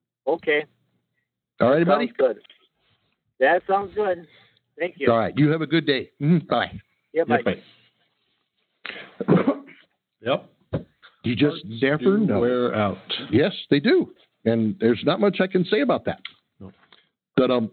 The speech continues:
Speaker 2: um,
Speaker 3: I know where a seven six oh is.
Speaker 2: You do? Seven six oh. Well, where do you think it is?
Speaker 3: Wait.
Speaker 2: On the telephone?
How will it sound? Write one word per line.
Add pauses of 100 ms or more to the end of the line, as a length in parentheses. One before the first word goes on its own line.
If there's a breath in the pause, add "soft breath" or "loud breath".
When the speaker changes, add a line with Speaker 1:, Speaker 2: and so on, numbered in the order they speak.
(100)
Speaker 2:
um, (720 soft breath)
Speaker 3:
I
know
where
a
seven
six
oh
is. (600)
Speaker 2:
You
do? (580)
Seven
six
oh.
Well,
where
do
you
think
it
is? (460)
Speaker 3:
Wait. (420)
Speaker 2:
On
the
telephone?